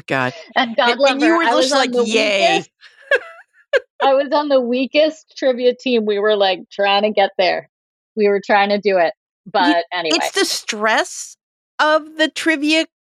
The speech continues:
Speaker 1: qu-, you know, like, I, it's like, it's like d-, watching Jeopardy and you're, like, at home, like, "Oh,
Speaker 2: Yeah.
Speaker 1: yeah, yeah." But you know, like,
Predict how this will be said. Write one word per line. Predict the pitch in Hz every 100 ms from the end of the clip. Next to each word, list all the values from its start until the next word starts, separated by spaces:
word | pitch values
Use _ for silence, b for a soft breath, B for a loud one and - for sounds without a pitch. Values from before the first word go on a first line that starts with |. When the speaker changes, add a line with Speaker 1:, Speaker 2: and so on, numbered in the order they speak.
| _
Speaker 1:
qu-, | - -
you | 294
know, | 311
like, | 302 302 285 240
I, | 277 294 277 -
it's | 254 247 - -
like, | 277 226
it's | 285 285
like | 320 285
d-, | -
watching | - 214 247 - 226
Jeopardy | 220 214 214 160 139
and | 180
you're, | 208 208
like, | 196
at | 214
home, | - - 370 277 180 190 233 b b b b b -
like, | 240 214
"Oh, | 226
Speaker 2:
Yeah. | -
Speaker 1:
yeah, | 466 403 466
yeah." | 180 B B -
But | 294 -
you | 320 330
know, | 330 339
like, | 302 262 226